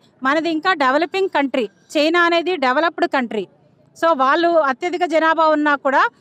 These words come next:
వాళ్ళు ఆర్థికంగా సా-, టెక్నికల్‌గా అంతా కూడా వాళ్ళు ముందంజలో ఉన్నారు కాబట్టి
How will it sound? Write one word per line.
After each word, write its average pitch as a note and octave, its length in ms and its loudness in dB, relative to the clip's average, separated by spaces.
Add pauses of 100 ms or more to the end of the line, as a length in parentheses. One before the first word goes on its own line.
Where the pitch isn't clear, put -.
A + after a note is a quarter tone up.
(220)
వాళ్ళు D4 200 2
ఆర్థికంగా D#4+ 640 0
సా-, D4 580 -2
టెక్నికల్‌గా D#4 540 -2
అంతా D4 240 0
కూడా D#4 200 0
వాళ్ళు D4 180 -2
ముందంజలో D#4 540 0
ఉన్నారు C#4+ 280 0
కాబట్టి B3+ 500 -4